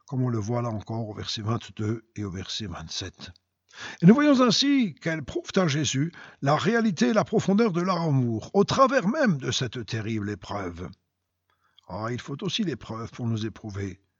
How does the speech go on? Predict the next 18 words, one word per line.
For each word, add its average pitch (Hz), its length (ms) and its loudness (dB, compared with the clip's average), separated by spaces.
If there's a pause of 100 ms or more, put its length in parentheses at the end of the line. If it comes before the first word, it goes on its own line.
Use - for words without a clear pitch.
(400)
et 120 80 -6
savoir 127 380 -4
si 120 100 -2
nous 117 220 0
aimons 104 240 -2
vraiment, 87 500 -8 (500)
en 92 100 -8
particulier - 560 -8
le 90 100 -6
Seigneur. 80 600 -8 (1160)
Et 190 80 12
c'est 269 380 4
tout 277 160 6
cet 294 180 6
ensemble 226 580 2 (320)
qui 170 120 -2
amènera 160 440 2
Jésus 123 420 0